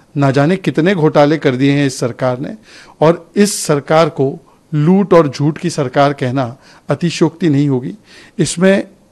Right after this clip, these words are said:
कर्नाटका के मुख्यमंत्री को इस्तीफा देना चाहिए और जांच होने देनी चाहिए। Today, the statement of the parents of the victim who was gang raped and murdered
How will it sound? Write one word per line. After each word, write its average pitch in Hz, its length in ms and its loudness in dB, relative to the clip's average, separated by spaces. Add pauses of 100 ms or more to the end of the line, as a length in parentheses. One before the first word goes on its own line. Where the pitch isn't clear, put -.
कर्नाटका 151 440 2
के 165 120 -4
मुख्यमंत्री 160 500 -2
को - 180 -4
इस्तीफा 185 380 0
देना 143 220 2
चाहिए 131 380 -6 (340)
और 143 200 2
जांच 151 400 4
होने 143 180 2
देनी 120 200 -2
चाहिए। 160 380 -14 (1300)
Today, 165 300 4
the 165 140 -2
statement 180 640 -2
of 156 120 -2
the 151 80 -4
parents 143 540 0 (100)
of 135 160 -4
the 139 100 -4
victim 175 520 -4 (640)
who 151 100 0
was 143 260 2
gang 127 300 -2
raped 175 340 -4
and 131 180 -4
murdered 131 460 -4